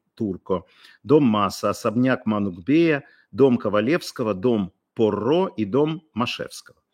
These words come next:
И вы, наверное, <clears throat> видели, э, в интернете, они действительно, потому что там, я не помню, из двадцати восьми,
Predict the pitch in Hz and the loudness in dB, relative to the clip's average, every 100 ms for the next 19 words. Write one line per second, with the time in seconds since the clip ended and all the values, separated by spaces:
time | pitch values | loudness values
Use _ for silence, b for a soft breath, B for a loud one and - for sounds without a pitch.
0 | B B - - 113 110 110 196 160 131 | B B -20 -6 -2 0 2 4 4 2
1 | 139 120 117 107 107 - - 180 151 107 | 2 2 0 -2 -2 4 6 8 8 4
2 | 87 82 - 78 139 98 92 85 71 - | 0 -8 -14 -6 -6 -6 -10 -12 -14 -16
3 | _ _ _ _ _ _ _ - 87 85 | _ _ _ _ _ _ _ -6 -4 -4
4 | 85 80 90 87 85 85 - 113 110 117 | -6 -14 -8 -6 -4 -6 -6 -8 -6 -6
5 | 120 165 190 - 131 107 92 85 - _ | -4 -4 -6 -8 -4 -2 -4 -6 -16 _
6 | _ _ _ _ - 110 123 95 104 - | _ _ _ _ -6 -4 -2 -4 -10 -12
7 | 120 170 160 135 113 95 90 80 78 - | -8 -8 -6 -4 -4 -4 -6 -8 -12 -18
8 | _ 104 117 123 127 - 113 98 90 117 | _ -8 -4 -2 -4 -4 -2 -2 -2 -4
9 | 104 92 _ _ _ _ - 113 113 - | -4 -8 _ _ _ _ -6 -2 -2 -2
10 | 117 95 90 90 78 _ _ _ - _ | -6 -6 -10 -12 -14 _ _ _ -20 _
11 | _ _ _ _ 101 98 - - - 90 | _ _ _ _ -10 -10 -12 -18 -14 -12
12 | 80 95 101 - - 123 104 104 - 139 | -8 -6 -6 -8 -8 -4 -2 -2 -2 -2
13 | 196 190 139 - | 0 2 0 -6